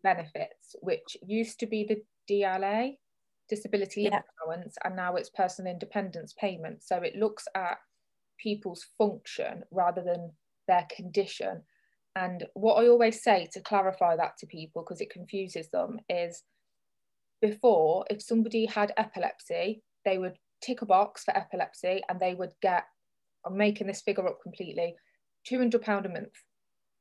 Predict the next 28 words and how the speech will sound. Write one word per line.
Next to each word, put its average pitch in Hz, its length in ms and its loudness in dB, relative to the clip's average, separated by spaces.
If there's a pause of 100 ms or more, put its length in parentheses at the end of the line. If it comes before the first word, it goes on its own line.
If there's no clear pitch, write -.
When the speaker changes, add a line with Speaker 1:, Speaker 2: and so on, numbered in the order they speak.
(520)
Speaker 1:
But 190 260 6
when 220 200 6
you 233 80 4
actually 214 300 0
Speaker 2:
Yeah. 190 140 6 (240)
Speaker 1:
look - 20 -20
at - 40 -14
their 196 160 2 (120)
function, 208 680 0 (260)
someone 233 380 4
with 214 120 4
epilepsy 190 840 0 (120)
could - 140 -12
be 185 160 -12
really 220 240 4
well 208 220 4
medicated, 165 840 -2 (140)
drive, 185 560 2
work 196 360 4
full 175 200 -8
time, 170 400 -2
hasn't 208 360 0
had 208 140 0
a 196 40 -2
seizure 190 460 -6
for 170 120 -8 (120)
twenty 196 320 0
years. 170 440 -4